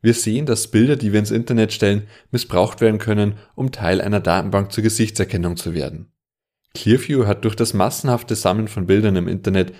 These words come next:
eine Datenbank mit mehr als drei Milliarden Gesichtbildern erstellen können. Die Datenbank wird sowohl von Behörden als auch von Unternehmen genutzt.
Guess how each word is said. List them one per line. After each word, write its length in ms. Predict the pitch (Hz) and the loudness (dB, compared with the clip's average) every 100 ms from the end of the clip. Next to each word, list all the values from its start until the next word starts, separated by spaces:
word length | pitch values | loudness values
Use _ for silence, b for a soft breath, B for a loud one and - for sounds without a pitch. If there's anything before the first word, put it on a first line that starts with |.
| B | B
eine 180 | - 117 | -2 -2
Datenbank 680 | 117 - 113 123 113 110 - b b - | 0 -2 -2 0 0 -2 -6 b b -4
mit 160 | 127 | -2
mehr 280 | 110 110 - | 0 -2 0
als 200 | 113 - | -4 -4
drei 260 | 87 85 104 | -2 0 0
Milliarden 460 | 107 92 90 90 | 2 2 0 -2
Gesichtbildern 720 | 95 - 107 - - 95 95 | -6 -4 -6 -4 -2 0 0
erstellen 400 | 101 - 85 87 | -2 -2 -4 -4
können. 400 | 85 80 78 101 _ _ _ _ _ _ _ _ - | -6 -10 -12 -16 _ _ _ _ _ _ _ _ -6
Die 80 | 82 | 0
Datenbank 500 | 85 151 147 123 117 | 0 2 0 2 2
wird 180 | 113 | 2
sowohl 260 | - 113 156 | 0 0 2
von 180 | 151 110 | 0 -2
Behörden 540 | 87 87 92 131 135 - _ | 0 2 0 0 -8 -12 _
als 240 | - 92 101 | -4 -2 -2
auch 60 | |
von 180 | - 107 | -4 -4
Unternehmen 480 | 98 98 87 95 98 | -2 -2 -2 -2 -2
genutzt. 520 | 101 80 - - | -2 -4 -8 -18